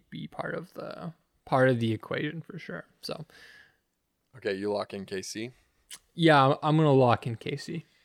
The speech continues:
Speaker 2: All right, okay, Monday night, baby.
Speaker 1: Whoa, whoa,
Speaker 2: Uh,
Speaker 1: what are you doing? You locking in K C?
Speaker 2: Oh, yeah, yeah. Hundy.
Speaker 1: Okay.
Speaker 2: Lock in K C. Um, November,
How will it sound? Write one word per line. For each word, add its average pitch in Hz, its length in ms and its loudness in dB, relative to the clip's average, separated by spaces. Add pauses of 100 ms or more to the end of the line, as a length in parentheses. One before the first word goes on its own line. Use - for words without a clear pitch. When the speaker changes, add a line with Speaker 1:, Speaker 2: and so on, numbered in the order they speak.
(300)
Speaker 2:
All 98 80 -4
right, 95 240 -2 (100)
okay, 110 240 0
Monday 104 460 -4
night, 110 340 -4
baby. 104 480 0 (480)
Speaker 1:
Whoa, 156 240 6
whoa, 175 80 6
Speaker 2:
Uh, 165 40 8
Speaker 1:
what 147 100 4
are - 20 2
you 185 80 2
doing? 135 220 -4
You 135 100 0
locking 143 160 0
in 147 80 0
K 151 80 2
C? 196 240 -6
Speaker 2:
Oh, 107 100 -4
yeah, 101 200 -6
yeah. 50 160 -8 (440)
Hundy. 95 220 -14 (140)
Speaker 1:
Okay. - 200 -6 (160)
Speaker 2:
Lock 76 220 -10
in - 140 -20
K - 160 -20
C. - 140 -20 (880)
Um, 90 640 -4 (2250)
November, 135 920 4